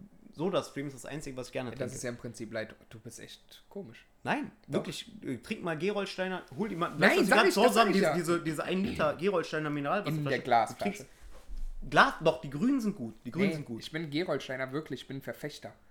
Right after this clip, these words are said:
Speaker 2: Ich weiß nicht, warum. Ich
Speaker 1: Na,
Speaker 2: weiß nicht, warum. Ich find
Speaker 1: Verfechter
Speaker 2: tatsächlich
Speaker 1: ist, dass du für die bist, ne?
Speaker 2: Äh, Gegenteil davon,
Speaker 1: Also,
Speaker 2: ja,
Speaker 1: okay.
Speaker 2: meinte ich doch. Ähm,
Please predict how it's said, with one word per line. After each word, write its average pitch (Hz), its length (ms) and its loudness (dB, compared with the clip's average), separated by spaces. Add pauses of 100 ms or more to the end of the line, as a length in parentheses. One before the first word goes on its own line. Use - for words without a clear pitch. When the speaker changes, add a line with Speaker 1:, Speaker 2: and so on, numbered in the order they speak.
(180)
Speaker 2:
Ich - 100 -8
weiß 185 220 4
nicht, 160 120 -6
warum. 139 280 -4 (580)
Ich - 200 -4
Speaker 1:
Na, 170 80 4
Speaker 2:
weiß 233 160 2
nicht, 196 120 -6
warum. 170 160 -2
Ich 165 140 -4
find 254 240 -2 (300)
Speaker 1:
Verfechter - 40 -8 (300)
Speaker 2:
tatsächlich 175 160 8
Speaker 1:
ist, - 100 -4
dass 139 180 -4
du 139 120 -4
für 139 180 -4
die 113 140 -6
bist, - 200 -12
ne? 147 140 -10
Speaker 2:
Äh, 139 220 0
Gegenteil 127 440 -4
davon, 104 180 -8
Speaker 1:
Also, 107 80 -8
Speaker 2:
ja, 123 80 -4
Speaker 1:
okay. - 220 -12
Speaker 2:
meinte 110 240 -10
ich - 60 -16
doch. - 100 -16 (760)
Ähm, 135 340 0